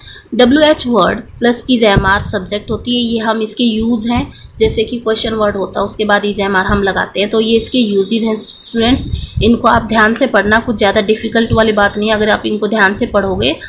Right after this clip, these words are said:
तो easily आपको समझ आ जाएगा।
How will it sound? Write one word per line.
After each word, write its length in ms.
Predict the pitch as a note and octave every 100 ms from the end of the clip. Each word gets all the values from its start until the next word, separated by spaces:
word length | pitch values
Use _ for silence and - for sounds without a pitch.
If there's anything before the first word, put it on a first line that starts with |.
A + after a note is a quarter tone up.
| - -
तो 80 | A3
easily 400 | A#3 G#3 A3 G#3+
आपको 420 | F#3+ F#3 - D4 - -
समझ 360 | A#3+ G#3 F3 F3+
आ 100 | F3+
जाएगा। 400 | F#3 - A2+